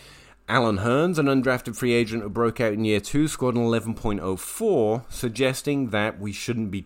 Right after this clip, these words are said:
too lenient with players that are drafted low, because it is possible, since we're using a per-game performance look to assess,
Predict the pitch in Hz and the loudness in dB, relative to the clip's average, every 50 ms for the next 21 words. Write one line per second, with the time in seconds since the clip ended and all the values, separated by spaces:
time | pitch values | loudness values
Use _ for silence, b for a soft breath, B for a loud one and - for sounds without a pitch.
0 | - - - - - 202 226 214 175 135 117 107 101 98 98 98 95 95 92 92 | -10 -14 -6 -2 2 2 4 4 4 4 4 4 4 2 2 0 0 -2 -6 -8
1 | - - - 95 92 92 90 - 98 71 87 92 - - 92 87 87 - - 90 | -8 -6 -2 0 0 0 -2 -2 -6 -8 -8 -6 -4 -2 -2 -2 -4 -6 -10 -10
2 | 80 76 80 76 90 92 92 92 95 104 127 123 - - 104 - - 110 95 98 | -10 -12 -12 -10 -6 -4 0 0 2 2 0 0 -2 -4 -6 -4 -4 -4 -4 -4
3 | 110 110 101 107 120 113 - - - 110 107 - - 95 101 107 104 - 110 104 | -4 -4 -2 -2 -2 -2 -4 -2 -2 -2 -2 -2 -4 -4 -4 -4 -4 -6 -8 -8
4 | - 101 101 101 95 87 98 95 92 - - 104 101 98 90 92 92 92 87 - | -6 -4 -4 -2 -2 -2 -4 -4 -4 -4 -4 -2 -2 -2 -2 -4 -6 -6 -6 -8
5 | - - 101 95 92 90 85 - - 85 87 87 - B B B B B B B | -8 -6 -4 -4 -4 -4 -6 -6 -6 -6 -6 -6 -6 B B B B B B B
6 | - - 87 87 87 - - 117 110 104 - - | -8 -4 -4 -4 -4 -2 0 0 0 0 -2 -6